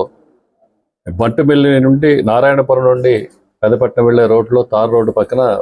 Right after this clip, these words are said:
ఒక వ్యక్తి గాయాలతో పడి ఉన్నట్లుగా వచ్చిన సమాచారం అది ప్రథమంగా. మరి అతన్ని ఇమీడియట్గా అక్కడి నుంచి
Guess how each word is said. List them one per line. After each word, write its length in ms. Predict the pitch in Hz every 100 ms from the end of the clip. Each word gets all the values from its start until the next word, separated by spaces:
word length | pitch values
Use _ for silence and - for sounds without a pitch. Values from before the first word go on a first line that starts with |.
| 95
ఒక 100 | 92 95 87 87 87 - 98
వ్యక్తి 300 | 98 - 117 92 -
గాయాలతో 420 | 101 120 117 117
పడి 200 | 113 104
ఉన్నట్లుగా 520 | 107 107 107 110 110 110 90 - _ _ _ _ _ _ _ _ -
వచ్చిన 220 | 101 107
సమాచారం 580 | 95 101 107 104 104 98
అది 160 | 90 120 165 _ _ _ -
ప్రథమంగా. 440 | 98 101 98 101 147 - - - - - -
మరి 140 | 101
అతన్ని 300 | 101 101 107
ఇమీడియట్గా 460 | 104 117 120 117 117
అక్కడి 200 | 117 113 107
నుంచి 200 | 107